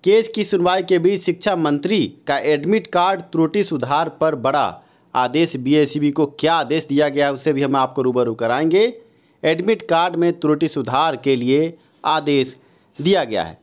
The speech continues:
अभ्यर्थी पहुंचे थे शिक्षा मंत्री के पास सत्ताईस अगस्त दो हज़ार बीस को और आपके स्क्रीन पर वो लेटर होगा। आप देख सकते हैं दिनांक सत्ताईस आठ दो हज़ार बीस को एडमिट कार्ड त्रुटि सुधार।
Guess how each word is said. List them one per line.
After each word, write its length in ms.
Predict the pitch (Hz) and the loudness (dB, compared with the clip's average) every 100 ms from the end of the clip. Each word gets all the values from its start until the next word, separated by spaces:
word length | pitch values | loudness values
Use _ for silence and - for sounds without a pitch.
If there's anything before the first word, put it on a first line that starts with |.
| - | -6
अभ्यर्थी 440 | 127 156 165 208 | 0 0 0 -2
पहुंचे 420 | - 160 165 202 | 0 0 0 0
थे 120 | 202 190 | 0 0
शिक्षा 340 | 165 151 190 | -2 -2 -4
मंत्री 300 | 165 151 151 | -2 -2 -2
के 140 | 147 135 | -2 -2
पास 400 | - 147 180 - | 0 -2 -2 -2
सत्ताईस 500 | 143 - 160 170 175 | -6 -4 -2 -2 0
अगस्त 240 | 160 156 151 | 0 0 0
दो 100 | 131 | -2
हज़ार 300 | 123 127 117 | 0 0 -2
बीस 240 | 110 151 | -2 -4
को 160 | 156 180 | 0 2
और 200 | 185 160 110 - _ _ _ _ | 2 0 -4 -12 _ _ _ _
आपके 400 | - 156 170 180 | -2 -2 0 -2
स्क्रीन 440 | 175 - 185 226 214 | -2 -4 -2 0 0
पर 200 | - 185 | 0 2
वो 140 | 175 | 2
लेटर 380 | 147 135 151 190 | 2 2 2 2
होगा। 240 | 143 92 - _ - | 0 -4 -12 _ -6
आप 180 | 131 127 | -4 0
देख 200 | 165 180 | 0 0
सकते 300 | 202 202 190 | -2 0 -2
हैं 200 | 226 - _ _ _ - | -2 -8 _ _ _ -4
दिनांक 320 | 151 190 220 | 0 0 -2
सत्ताईस 500 | 214 175 180 208 208 | -4 -2 0 0 0
आठ 180 | 180 175 | 0 0
दो 120 | 160 | 0
हज़ार 280 | 156 156 143 | 2 0 0
बीस 220 | 135 170 | -2 -2
को 120 | - | 0
एडमिट 280 | 151 165 185 | 2 0 0
कार्ड 220 | 175 170 | 0 -2
त्रुटि 300 | - 156 151 | 0 0 0
सुधार। 500 | 170 147 139 147 95 | -2 -2 0 0 -2